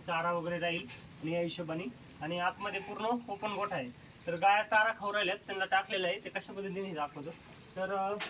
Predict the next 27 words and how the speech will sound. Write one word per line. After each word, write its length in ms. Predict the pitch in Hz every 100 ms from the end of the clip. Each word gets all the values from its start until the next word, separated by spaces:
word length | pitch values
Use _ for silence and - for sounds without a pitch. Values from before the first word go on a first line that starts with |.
| - - - 190
बघू 240 | 196 240
शकता, 300 | 240 - 233 240 - - - - - - -
अ, 400 | 170 175 175 185 185 - - - - - - - - - - - - - - -
हे 80 | 196
आपण 400 | 214 220 240 240 220
वा-, 420 | 196 202 196 185
हे 440 | 170 226 180 135 139 185
लापशी 380 | 185 196 - 196
आहे, 300 | 220 - 190
यासाठी 320 | - 175 180
लापशी 340 | 180 180 208
हे 320 | 190 - -
वापरले 400 | 185 185 196 190
जाते, 200 | 180 165 - - - -
हे 140 | 156 165
लापशीचं 380 | 165 - 170 180
आहे. 140 | 165
आणि 280 | 151 165 160
हे 320 | 165 170 175
कुट्टी 480 | 170 - - 196 214
मशीन 340 | 202 190 151
आहे 260 | 123 - - - 147
आणि 240 | 185 185
गाया 320 | 175 190 196 208
जवळजवळ 340 | 214 208 220
बघू 200 | 220 233
शकता, 300 | 240 - 180